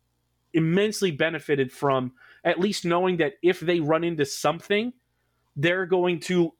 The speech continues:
impose a div-, uh, some kind of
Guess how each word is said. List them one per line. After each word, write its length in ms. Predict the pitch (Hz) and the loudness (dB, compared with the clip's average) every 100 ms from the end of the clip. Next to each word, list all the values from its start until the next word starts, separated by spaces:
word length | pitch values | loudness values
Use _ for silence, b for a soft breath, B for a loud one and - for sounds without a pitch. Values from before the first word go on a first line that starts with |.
| - | -2
impose 880 | 165 151 - 160 156 147 135 - _ _ _ _ _ _ _ _ _ _ _ | -2 -2 -2 0 2 0 -2 -10 _ _ _ _ _ _ _ _ _ _ _
a 60 | 160 | -2
div-, 240 | 175 151 | -2 -2
uh, 240 | 151 143 135 | -2 -2 -4
some 300 | - 180 175 | -4 -4 -4
kind 320 | - 175 156 | -4 -2 -2
of 160 | 139 | -4